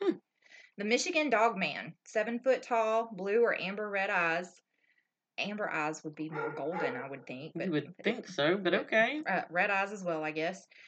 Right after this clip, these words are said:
Speaker 2: First alleged encounter in eighteen eighty-seven in Wexford County by two lumberjacks describing a man's body with a dog's head.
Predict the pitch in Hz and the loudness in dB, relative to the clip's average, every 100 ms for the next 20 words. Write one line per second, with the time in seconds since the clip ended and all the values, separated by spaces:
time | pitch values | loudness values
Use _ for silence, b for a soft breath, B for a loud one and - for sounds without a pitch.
0 | B - 240 302 - - 240 240 240 233 | B 4 6 8 4 4 8 8 8 4
1 | - 220 - 220 220 220 - - 180 202 | -4 -4 -4 -4 -2 -2 -2 -4 -4 -6
2 | - 226 180 202 190 196 190 208 196 175 | -6 -4 -6 -8 -4 0 0 -2 -4 -6
3 | 170 180 180 - 190 180 190 175 190 196 | -2 -2 -4 -8 -8 -8 -6 -4 -4 -6
4 | 165 - 233 220 196 180 175 165 - - | -8 -6 -6 -4 -4 -4 -2 -2 -4 -10
5 | 180 - 196 196 170 170 190 214 208 196 | -10 -2 0 0 -4 -4 -4 -4 -4 -4
6 | 196 190 180 156 160 170 190 - 165 156 | -4 -6 -8 -6 -4 -4 -6 -8 -6 -4
7 | 160 185 | -4 -6